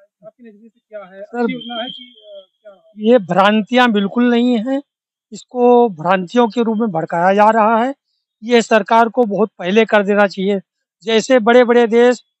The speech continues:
Speaker 2: इजराइल हैं, सभी जगह स-, वो हैं, अगर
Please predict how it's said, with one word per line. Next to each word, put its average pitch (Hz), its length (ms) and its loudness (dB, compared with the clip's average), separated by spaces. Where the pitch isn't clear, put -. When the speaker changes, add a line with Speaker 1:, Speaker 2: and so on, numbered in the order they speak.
Speaker 2:
इजराइल 233 540 2
हैं, 220 260 0
सभी 254 300 0
जगह 254 280 2
स-, - 180 -12
वो 220 160 0
हैं, 208 100 2
अगर 220 400 0